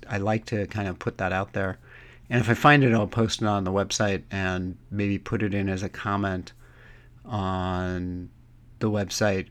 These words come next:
underneath this podcast. But it had to do with three groups of people who were stressed and how they dealt with stress. So they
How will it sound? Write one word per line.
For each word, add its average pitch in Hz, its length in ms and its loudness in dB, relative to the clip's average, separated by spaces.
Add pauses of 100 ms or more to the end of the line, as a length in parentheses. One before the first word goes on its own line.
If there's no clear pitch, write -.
underneath 95 400 -4
this 95 120 -8
podcast. 98 800 -2 (840)
But 160 120 8
it 165 140 8
had 202 280 4
to 240 80 6
do 160 240 6
with 127 640 6 (360)
three 180 180 8
groups 147 400 6
of 107 560 0 (840)
people 135 460 6
who 120 440 4
were 110 640 2 (320)
stressed - 640 2 (360)
and 113 280 -2
how 120 200 6
they 120 140 2
dealt 101 260 2
with 98 160 -4
stress. - 480 -2
So 151 160 8
they 123 260 6